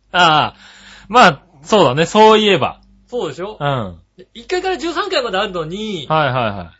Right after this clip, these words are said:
Speaker 1: い。
Speaker 2: エレベーター二台しかないのね。
Speaker 1: おー、まあ、
Speaker 2: うん。
Speaker 1: オフィスビルとしてはな。
Speaker 2: で、多分、いろいろ混乱したんだろうね。
Speaker 1: ああ、はいはいはい。
Speaker 2: うん。二台のうち一台は、
Speaker 1: はい。
Speaker 2: 一階から十階に行っちゃうやつ。
Speaker 1: おー、おー、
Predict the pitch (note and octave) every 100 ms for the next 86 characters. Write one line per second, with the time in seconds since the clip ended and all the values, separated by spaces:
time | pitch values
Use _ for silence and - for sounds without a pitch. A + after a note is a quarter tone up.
0 | - B3 F4+ - G#3+ C#4+ F#4 - E3 D#3
1 | C3 G#2+ F3+ - _ _ _ _ _ -
2 | F3+ G3 F#3 F3 D#3+ D3+ C#3+ C#3 E3 D3
3 | D3 E3 D3+ D#3 D3 C3+ B2+ A#2+ A#2+ A3
4 | C4 _ _ G#3+ F#4 C4 C#3 - D4 G#4+
5 | C#4+ D4 D4+ F#3 _ A3 C#4+ D4+ D4 C4
6 | D4 D#4 C#4+ E4 A3+ E3+ C#3 G3 - _
7 | _ F3 F3+ E3+ E3+ D3 C3 A#2 G3 F3
8 | C3 - B3+ F#4 G#4 F4 A3+ G#3 G#3+ F#3
9 | A3+ D#4+ G#3+ F3 D#3 G2+ - _ _ D3+
10 | C3 F#2+ - G#3+ G#3+ F4 F#4 D4+ G3+ -
11 | E4 D#4 D4+ C#4+ - C#4 C4+ C4+ D3 A2
12 | _ _ _ _ - - _ - F#3